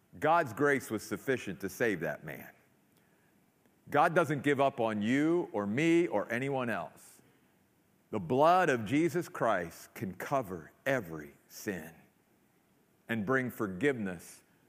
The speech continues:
to our life. So let's remember that as we think about the circumstances before Paul's conversion. But then when you get to verse six,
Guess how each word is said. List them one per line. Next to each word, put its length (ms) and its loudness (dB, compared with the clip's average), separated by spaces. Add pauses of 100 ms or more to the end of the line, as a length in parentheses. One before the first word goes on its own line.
(120)
to 220 -2
our 160 2
life. 220 -4 (880)
So 120 4
let's 320 2
remember 520 2
that 360 2 (400)
as 160 2
we 140 4
think 280 2
about 420 4
the 100 -2
circumstances 1000 0
before 680 0 (680)
Paul's 260 4
conversion. 640 0 (580)
But 120 0
then 120 8
when 120 0
you 80 4
get 180 4
to 60 6
verse 260 4
six, 600 0